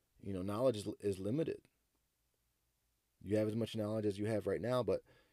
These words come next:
your imagination doesn't care how you get things. It, it just, it just knows what it wants. So you self-talk. You get all up in your head and you're,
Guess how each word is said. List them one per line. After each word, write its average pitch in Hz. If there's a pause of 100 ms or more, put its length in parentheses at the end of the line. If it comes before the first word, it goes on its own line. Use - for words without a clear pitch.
your 95
imagination 92
doesn't 90
care 117 (920)
how - (800)
you 90
get 92
things. 85
It, 90
it 87
just, 90
it 95
just 92
knows 95
what 90
it 71
wants. - (3750)
So -
you 113
self-talk. 113 (1400)
You 98
get 110
all 113
up 107
in 107
your 90
head 92
and 90
you're, 92